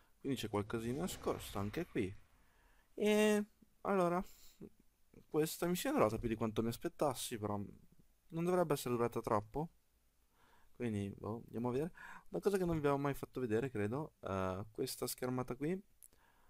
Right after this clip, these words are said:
che è trenta minuti. Ok, forse farò un taglio, forse avrò fatto un taglio, perché è un po' lunga così. Ehm, soprattutto con l'introduzione a questa parte qui.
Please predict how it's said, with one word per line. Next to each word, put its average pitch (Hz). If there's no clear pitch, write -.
che -
è -
trenta 117
minuti. 110
Ok, 143
forse -
farò 110
un 107
taglio, 101
forse -
avrò 101
fatto -
un 107
taglio, 101
perché -
è 208
un 208
po' 202
lunga 190
così. 180
Ehm, 160
soprattutto 127
con 123
l'introduzione 120
a 110
questa 117
parte 127
qui. 214